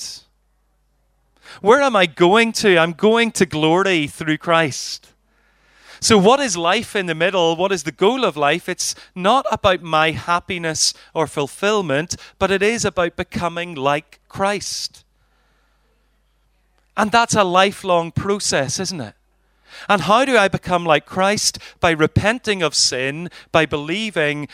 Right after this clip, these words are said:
and by obeying. And who am I? I am beautiful in dignity, created by God, but I'm also messed up because of sin and the fall.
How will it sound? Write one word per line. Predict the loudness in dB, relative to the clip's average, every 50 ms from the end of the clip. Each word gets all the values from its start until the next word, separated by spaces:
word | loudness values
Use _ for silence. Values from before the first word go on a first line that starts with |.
| -14 -8 -4
and | -4 0
by | 2 2 2 2
obeying. | 2 0 0 -2 -2 -2 -2 -2 -2 -2 -4 -8 -12 -8 -4
And | -4 -2 -2
who | -2 0 0 2 2
am | 2 0 0 0 -2
I? | -2 0 0 0 -2 -2 -6 -10 -20 -12 -4
I | -2 0 2
am | 2 2 0 -4 -8 -14 _
beautiful | -10 -4 0 0 2 2 0 -2 -2 -2 0 0 0 -2 -4 -8 -16 _ -10
in | -8 -8 -8 -6 -4
dignity, | -2 -2 -2 -2 -2 -2 -2 -2 -2 -2
created | -4 -6 -4 -2 -2 0 -2 -2 -2
by | -2 -2 -2 -2
God, | -2 0 2 2 4 2 2 0 -2
but | -4 -2 -2
I'm | -2 -4 -2
also | -2 -4 -4 -4 -6 -6 -8
messed | -8 -8 -8 -8 -8 -8 -8 -8 -6
up | -6 -8 -8 _ -20 _ _ _ _ _ -16
because | -14 -12 -12 -12 -10
of | -8 -6
sin | -6 -4 -4 -4 -4 -4 -4 -6
and | -8 -8
the | -10
fall. | -10 -6 -2 0 2 2 0 0 -4 -8 _